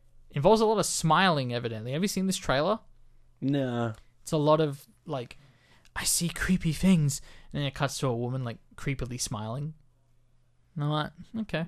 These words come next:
Speaker 2: Mm.
Speaker 1: We'll see." Speaking of horror films, Jeepers Creepers Reborn is the fourth film in the franchise and serves as a soft reboot. I'm guessing in the same vein as, like,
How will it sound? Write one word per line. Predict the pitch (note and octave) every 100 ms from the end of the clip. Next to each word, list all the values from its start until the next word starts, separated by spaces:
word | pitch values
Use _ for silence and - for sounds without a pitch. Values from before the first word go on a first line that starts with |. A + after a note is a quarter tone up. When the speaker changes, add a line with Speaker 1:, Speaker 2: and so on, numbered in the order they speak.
| D3
Speaker 2:
Mm. | C3 B2+ B2 A#2 A#2 A#2 A#2+ A#2 -
Speaker 1:
We'll | F#3 F3
see." | - C#3+ C#3 C#3+ _ _ _ _
Speaking | - - - - B3+ F#4 F4 A#3+ E3 C#3
of | B2 -
horror | - A2 A2
films, | A#2+ A#2+ B2+ E3+ E3
Jeepers | - F#3+ A#3 - B3 G3+
Creepers | - - G3 G#3 F#3 C#3+
Reborn | C#3 E3+ C3+ D3+ D#3+ C#3 A2 - - - -
is | B2+
the | D3
fourth | - E3 E3
film | F3 E3
in |
the | C#3+
franchise | - D#3 E3 F3+ F3 G3 A3
and | C#3+
serves | - D3+ D#3 D#3+ -
as | C#3+ C3+
a | B2
soft | C3 - A3 A3+ -
reboot. | - D3 F3 D4+ E3 G#2+ G#2+ - - - _ _ - -
I'm | D#3+ C#3+
guessing | F#3+ G#3 - A3
in | G#3
the | G3
same | - F#3+ F3+
vein | D#3 E3+ F3
as, | D#3 D3
like, | C#3+